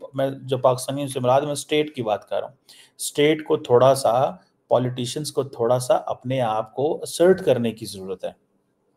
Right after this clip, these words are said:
ठीक है जी। और पा-, पॉलिटिशियन जो है अगर वो इसी तरह देखते रहे और डिफेंसिव रहे, ठीक है जी, तो ये चीज़ें नहीं होंगी।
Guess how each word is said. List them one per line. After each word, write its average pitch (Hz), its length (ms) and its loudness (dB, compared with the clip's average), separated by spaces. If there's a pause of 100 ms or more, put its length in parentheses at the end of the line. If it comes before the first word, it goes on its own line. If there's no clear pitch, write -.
(520)
ठीक 104 180 -8
है 110 60 2
जी। 127 280 -8 (500)
और 131 520 8
पा-, 135 340 2
पॉलिटिशियन 135 560 4
जो 151 120 4
है 160 180 6
अगर 156 200 4
वो 156 140 -2
इसी 147 240 -4
तरह 180 220 6
देखते 131 420 0
रहे 160 160 4
और 147 180 4
डिफेंसिव 143 500 2
रहे, 120 240 4 (500)
ठीक 113 160 -10
है 139 120 0
जी, 165 340 -8
तो 147 80 -8
ये 120 260 -4
चीज़ें 135 320 -4
नहीं 190 180 -4
होंगी। 180 340 -6